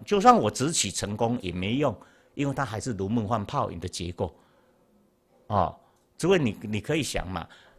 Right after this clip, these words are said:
你可以自我觉察看看，你只有执顺境的有、逆境的有，你可以执多久？也就是说，我们以世俗地比较白话说，你心情好跟心情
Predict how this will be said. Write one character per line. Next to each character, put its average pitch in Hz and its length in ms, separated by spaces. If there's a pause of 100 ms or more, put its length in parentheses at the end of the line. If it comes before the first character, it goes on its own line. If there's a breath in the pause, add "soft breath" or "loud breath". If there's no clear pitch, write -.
(120 loud breath)
你 113 200
可 165 160
以 156 300
自 190 120
我 104 140
觉 104 200
察 95 180
看 101 240
看， 98 200
你 107 140
只 147 520
有 95 300 (600)
执 117 500 (340)
顺 190 320
境 139 220
的 104 100
有、 90 360
逆 170 200
境 139 200
的 98 100
有， 82 260
你 - 120
可 - 180
以 127 80
执 - 180
多 92 200
久？ - 160 (1400 soft breath)
也 110 80
就 165 120
是 160 60
说， 170 100
我 120 80
们 98 180
以 95 100
世 139 240
俗 104 140
地 107 240 (140)
比 - 80
较 139 160
白 92 260
话 104 240
说， 101 220
你 107 100
心 220 320
情 143 240
好 104 200
跟 131 200
心 135 240
情 123 300